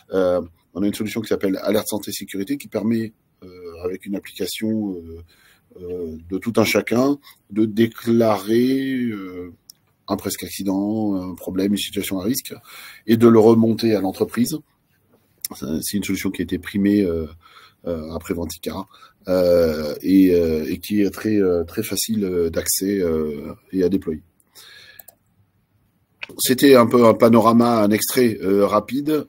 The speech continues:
Euh, on, on va pouvoir passer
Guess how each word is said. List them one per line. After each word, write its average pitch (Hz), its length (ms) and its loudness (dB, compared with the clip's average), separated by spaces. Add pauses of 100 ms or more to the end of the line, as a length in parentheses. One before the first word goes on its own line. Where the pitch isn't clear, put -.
Euh, 101 720 2 (800)
on, 104 1080 0 (1700)
on 107 80 -6
va 107 140 -2
pouvoir 113 340 -4
passer 101 420 -4